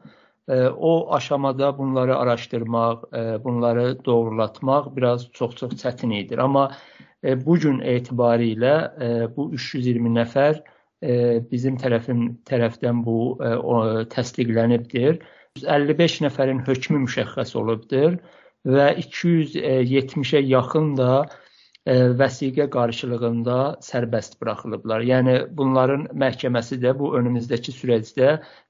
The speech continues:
davam edəcək. Digər bir tərəfdən tutulub və zindanda,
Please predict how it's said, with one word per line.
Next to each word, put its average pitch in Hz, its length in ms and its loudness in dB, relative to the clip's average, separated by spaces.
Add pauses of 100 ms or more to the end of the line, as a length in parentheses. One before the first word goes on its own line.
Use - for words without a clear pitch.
davam 127 400 2
edəcək. 123 380 -10 (100)
Digər 165 240 4
bir 156 80 -4
tərəfdən 156 600 -4 (480)
tutulub 175 500 2
və 151 320 4
zindanda, 147 1080 0